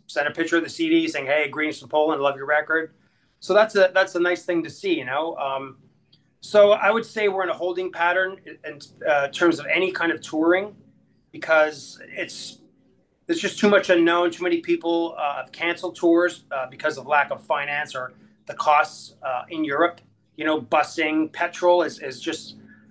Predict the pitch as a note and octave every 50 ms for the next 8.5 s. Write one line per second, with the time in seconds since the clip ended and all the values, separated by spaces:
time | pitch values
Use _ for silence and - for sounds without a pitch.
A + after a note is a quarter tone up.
0 | _ _ _ - - F3+ G3 G3+ F3 F3 E3 D#3 E3 E3 E3 E3 D#3 - - -
1 | - - _ _ _ _ - - - F3+ - - - E3 - _ _ _ - -
2 | - F3+ G3 G3+ G3 F#3 G3 G3 F#3+ G3+ G3 F#3+ G3 F#3+ F#3 - - D#3+ D#3+ E3
3 | E3 F3 F3+ F3 - _ _ _ - E3 F3+ G#3+ A3 A#3 A#3 B3 A#3+ A3+ G3+ F#3
4 | - - E3+ F3 F3+ F#3+ G3 F#3 E3+ D#3+ D#3 D3 C3+ D#3 D3 D3 C#3 - - A3
5 | A#3 G3+ D#3+ D3 C#3+ - C#3 C#3 C3+ C#3 C#3 - D3+ C#3 C3+ C3+ - _ _ _
6 | _ _ _ _ _ _ _ - A#3 A#3 G#3 F3 E3+ - - A3+ C#4+ - C4+ G#3+
7 | E3 D#3+ D3 C3+ B2 A2 C3 B2+ B2 A#2+ - C#3+ C3+ B2+ B2+ B2+ B2+ - - E3
8 | E3+ F3 F3 F3 F3 F3 F#3+ G#3+ A#3